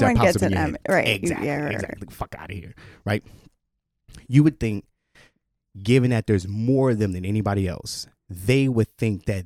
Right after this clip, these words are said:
Speaker 1: that's how people are supposed to look, and everyone else just, you know, got the short end of the stick.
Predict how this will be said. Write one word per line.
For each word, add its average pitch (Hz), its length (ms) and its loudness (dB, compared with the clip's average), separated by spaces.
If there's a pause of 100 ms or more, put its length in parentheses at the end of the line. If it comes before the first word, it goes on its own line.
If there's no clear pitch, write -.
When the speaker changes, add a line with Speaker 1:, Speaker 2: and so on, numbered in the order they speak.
(120)
Speaker 1:
that's 123 260 -2
how 104 160 -2
people 98 320 -4
are 90 80 -4
supposed 90 380 -6
to 92 60 -6
look, 80 180 -12 (640)
and 110 160 -4
everyone 120 340 4
else - 400 -2 (960)
just, 92 380 -2
you 107 80 -2
know, 85 80 -4
got 95 200 -8
the 95 60 -4
short 95 220 0
end 90 100 -2
of 85 100 -8
the - 40 -12
stick. - 240 -12